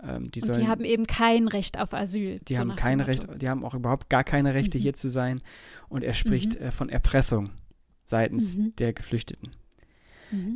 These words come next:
Speaker 2: Also
Speaker 1: Ähm,
Speaker 2: so emotionale Erpressung, wenn auch so ein Brief dann zum Beispiel kommt, ja, von
Speaker 1: m,
Speaker 2: denen.
Speaker 1: ja.
Speaker 2: „Wir möchten die Rechte von Tieren haben.“
Speaker 1: Genau. Mhm.
Speaker 2: <laughs>
Speaker 1: Also richtig, er sagt halt, es ist
Speaker 2: Mhm.
Speaker 1: keine humanitäre Krise. Äh,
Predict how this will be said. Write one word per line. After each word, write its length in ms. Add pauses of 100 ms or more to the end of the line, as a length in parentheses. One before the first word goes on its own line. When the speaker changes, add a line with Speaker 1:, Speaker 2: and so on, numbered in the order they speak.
Speaker 2:
Also 200
Speaker 1:
Ähm, 60
Speaker 2:
so 80
emotionale 720
Erpressung, 720
wenn 160
auch 160
so 120
ein 100
Brief 260
dann 180
zum 180
Beispiel 340
kommt, 360
ja, 140 (100)
von 200
Speaker 1:
m, 40
Speaker 2:
denen. 340 (260)
Speaker 1:
ja. 840 (200)
Speaker 2:
„Wir 180
möchten 300
die 80
Rechte 320
von 200
Tieren 440
haben.“ 300 (340)
Speaker 1:
Genau. 380 (120)
Mhm. 260 (220)
Speaker 2:
<laughs> 240
Speaker 1:
Also 440 (160)
richtig, 340
er 120
sagt 240
halt, 220
es 140
ist 160
Speaker 2:
Mhm. 40
Speaker 1:
keine 380
humanitäre 640
Krise. 580
Äh, 240